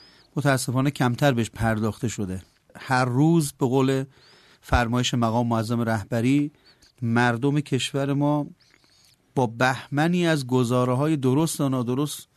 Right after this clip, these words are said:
در فضای مجازی مواجهند و مثل یه بهمن بر سر اینا فرود میاد. حالا، اه،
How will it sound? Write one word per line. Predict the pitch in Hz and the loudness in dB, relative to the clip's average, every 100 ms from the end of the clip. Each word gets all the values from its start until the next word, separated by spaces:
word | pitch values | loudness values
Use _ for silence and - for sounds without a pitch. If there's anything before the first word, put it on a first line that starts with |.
| _ _ _ _ - | _ _ _ _ -6
در | 123 | -2
فضای | 113 123 113 135 | -2 -2 -2 0
مجازی | 131 113 113 113 | 0 -2 -2 -2
مواجهند | 139 120 113 113 120 107 98 - _ _ _ _ _ _ _ _ _ _ - | -2 0 0 0 0 -2 -4 -8 _ _ _ _ _ _ _ _ _ _ -4
و | 117 117 | 0 0
مثل | 110 127 - | 0 -4 -2
یه | 139 143 | 0 0
بهمن | 123 113 110 135 139 | 0 -2 -2 -2 0
بر | 120 | -2
سر | 113 139 | -2 -2
اینا | 135 131 | -2 -2
فرود | 147 - 131 156 | -4 -2 -2 -2
میاد. | 170 160 160 156 _ _ _ - | -2 -2 -4 -6 _ _ _ -6
حالا، | 135 139 151 160 _ _ _ _ _ - | 0 2 0 -4 _ _ _ _ _ -10
اه، | 131 120 113 | -4 -2 -2